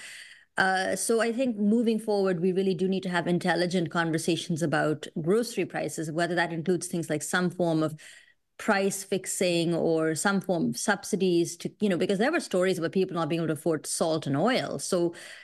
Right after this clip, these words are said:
I think groceries is, this, um, the price of groceries is one that isn't going to go away from the, the media landscape anytime soon. And it's the one that politicians needed to act on yesterday.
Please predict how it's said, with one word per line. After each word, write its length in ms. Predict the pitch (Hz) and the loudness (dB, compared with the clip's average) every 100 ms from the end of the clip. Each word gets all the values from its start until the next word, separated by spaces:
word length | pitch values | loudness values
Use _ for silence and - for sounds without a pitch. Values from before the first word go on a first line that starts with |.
| - | -2
I 120 | 196 | -2
think 220 | 196 220 | 2 2
groceries 420 | 196 214 208 226 196 | 4 2 2 0 0
is, 140 | 185 | -2
this, 260 | 190 180 - | -2 -4 -4
um, 240 | 175 165 160 | 0 0 0
the 80 | |
price 240 | 175 196 175 | 0 0 0
of 60 | |
groceries 380 | 165 180 185 175 | 0 0 0 0
is 120 | 170 | -2
one 260 | 143 165 160 | 0 0 2
that 220 | 160 - _ _ _ | 0 -2 _ _ _
isn't 260 | 233 220 214 | 0 2 2
going 180 | 190 175 | 2 0
to 80 | |
go 140 | 170 175 | 0 2
away 260 | 165 156 | 2 2
from 220 | 160 175 160 | 0 -2 0
the, 240 | 156 151 | 0 0
the 240 | 185 156 165 160 180 175 | -2 0 2 0 2 4
media 320 | 185 202 196 | 4 4 2
landscape 440 | 165 156 - 165 | 0 -2 -6 -4
anytime 380 | 151 160 175 156 | -4 -2 -2 -2
soon. 240 | 151 165 | 2 0
And 140 | 160 175 | 2 0
it's 140 | 165 | 2
the 100 | 190 | 0
one 320 | 170 170 175 | 2 2 2
that 220 | 170 151 - _ _ _ _ | 0 -2 -8 _ _ _ _
politicians 580 | 214 208 202 175 175 160 | 0 2 0 0 0 0
needed 240 | 156 160 | 0 0
to 160 | - - | -2 0
act 240 | 151 156 | 0 0
on 140 | - 160 | -4 -2
yesterday. 580 | 156 147 - 147 - | -2 -4 -6 -4 -6